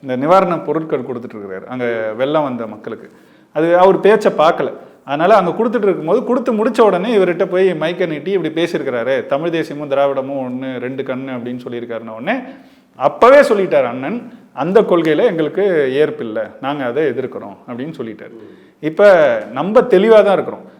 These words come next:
நம்ம இந்த பதினைந்து ஆண்டு கால அரசியலே வந்து இங்க இந்தியம் அப்படின்ற ஒரு கொள்கையே நமக்கு வேணாம், ஆரியமும் திராவிடமும் ஒண்ணுன்னு சொல்லிட்டு தான் இருக்கோம். திராவிடம்ன்ற கொள்கை வந்து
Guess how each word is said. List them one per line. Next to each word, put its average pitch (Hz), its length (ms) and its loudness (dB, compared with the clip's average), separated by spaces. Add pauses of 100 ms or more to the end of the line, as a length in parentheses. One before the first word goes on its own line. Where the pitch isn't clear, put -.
(140)
நம்ம 147 220 -2
இந்த 156 160 -2
பதினைந்து 202 460 2
ஆண்டு 180 180 0
கால 156 280 2
அரசியலே 147 460 0
வந்து 135 640 -4 (240)
இங்க 143 240 0
இந்தியம் 180 680 0
அப்படின்ற 147 440 -4
ஒரு 127 120 -4
கொள்கையே 143 340 -2
நமக்கு 127 280 -6
வேணாம், 113 320 -6
ஆரியமும் 160 460 0
திராவிடமும் 147 540 0
ஒண்ணுன்னு 147 260 -8
சொல்லிட்டு 127 320 -10
தான் 131 160 -4
இருக்கோம். 104 180 -12
திராவிடம்ன்ற 156 580 0
கொள்கை 160 320 0
வந்து 165 500 -2